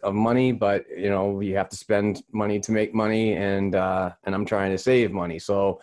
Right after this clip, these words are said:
this was the appropriate way to do things. So we are now, uh, Black and Gold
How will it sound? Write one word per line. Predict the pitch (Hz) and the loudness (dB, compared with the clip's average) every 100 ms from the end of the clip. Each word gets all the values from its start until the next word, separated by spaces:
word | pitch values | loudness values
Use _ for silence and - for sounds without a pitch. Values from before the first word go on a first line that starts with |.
| - - - | -16 -16 -8
this | 110 | -2
was | 127 104 | 0 2
the | 110 107 | 2 2
appropriate | 90 92 110 98 101 101 | 2 0 0 2 2 2
way | 98 | 2
to | 95 | 2
do | 87 90 | 0 -2
things. | 87 95 92 92 - | -2 -2 -2 -4 -2
So | 95 | 0
we | 92 104 - _ _ | 2 0 -2 _ _
are | 107 104 104 | -4 0 2
now, | 101 107 110 98 92 95 _ - - - - - | 2 0 0 0 -2 -4 _ -20 -20 -20 -12 -4
uh, | 98 95 92 | -2 0 -2
Black | 87 98 110 120 - - _ - | -2 0 2 0 -4 -18 _ -4
and | 107 104 | 0 2
Gold | 95 107 113 113 117 110 | 4 4 6 4 2 -2